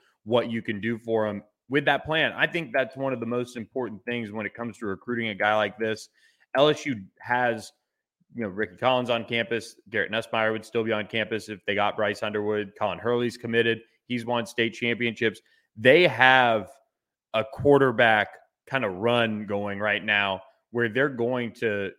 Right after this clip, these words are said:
you know, kinda have to, you know, sell a plan.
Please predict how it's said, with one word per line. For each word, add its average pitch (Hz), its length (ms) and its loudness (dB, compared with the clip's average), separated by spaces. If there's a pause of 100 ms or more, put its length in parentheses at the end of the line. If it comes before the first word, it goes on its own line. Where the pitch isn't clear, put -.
you 110 140 -6
know, 101 140 -4 (100)
kinda 117 180 0
have 110 380 0
to, 104 440 -6 (960)
you 123 120 -10
know, 110 120 -6
sell 131 540 6
a 98 40 0
plan. 95 680 -4